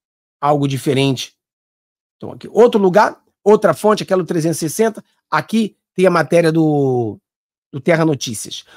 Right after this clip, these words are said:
Urgente, líderes do Senado fixam em cinquenta anos de idade mínima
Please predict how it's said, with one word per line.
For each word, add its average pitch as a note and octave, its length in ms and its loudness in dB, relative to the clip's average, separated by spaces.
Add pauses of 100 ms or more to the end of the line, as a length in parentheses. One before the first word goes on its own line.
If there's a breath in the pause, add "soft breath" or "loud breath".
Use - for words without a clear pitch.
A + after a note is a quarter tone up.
(120)
Urgente, F#3+ 640 4
líderes D#4 400 2
do A3+ 160 -2
Senado A3+ 480 2
fixam A#3+ 540 -2
em G#3+ 40 0
cinquenta A#3 600 -2
anos G#3+ 160 0
de F#3 80 2
idade G3 480 2 (280 soft breath)
mínima G3 680 4